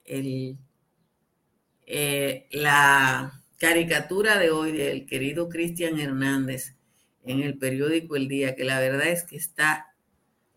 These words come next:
la palabra es, eh, ah, caramba, esto, estos anuncios son una cosa terrible. Miren qué caricatura más chula hizo hoy Cristian Hernández, a propósito de que, eh,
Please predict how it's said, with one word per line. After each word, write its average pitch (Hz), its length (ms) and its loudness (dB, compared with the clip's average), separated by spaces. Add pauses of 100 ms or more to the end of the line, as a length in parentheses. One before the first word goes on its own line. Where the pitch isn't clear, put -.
(120)
la 147 160 0
palabra 196 560 6
es, 214 400 -2
eh, 131 800 -4 (1000)
ah, - 160 -12
caramba, - 540 -10
esto, - 420 -14
estos - 300 -14
anuncios 127 500 -6
son 131 220 -12
una 127 180 -12
cosa - 380 -16
terrible. - 580 -18 (680)
Miren 196 400 -2
qué 175 180 -2
caricatura 151 760 -2
más 147 260 -2
chula 127 380 -4
hizo 127 380 -4
hoy 131 260 -2
Cristian 131 520 -4
Hernández, 123 580 -6
a 127 160 -2
propósito 147 840 -2 (640)
de 135 340 4
que, 123 1120 0
eh, - 680 -8